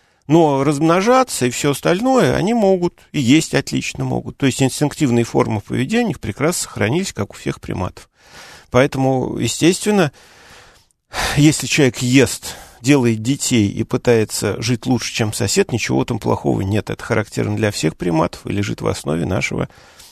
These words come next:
подсознания, или точнее лимбической системы. Давайте ответим ещё на один вопросик, будьте добры. Вы в эфире.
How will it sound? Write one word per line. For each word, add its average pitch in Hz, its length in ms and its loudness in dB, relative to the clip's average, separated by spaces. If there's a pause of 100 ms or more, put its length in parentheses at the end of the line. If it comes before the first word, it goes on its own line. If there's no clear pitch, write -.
(120)
подсознания, 127 720 0
или 101 140 -2
точнее 127 420 -4
лимбической 107 680 -4 (260)
системы. - 600 -6 (300)
Давайте 123 420 2
ответим - 440 -8
ещё - 240 -8
на 98 100 -10
один - 240 -14
вопросик, - 560 -12
будьте 123 260 -10
добры. - 300 -12 (440)
Вы 160 200 4
в 160 80 0
эфире. 117 380 -6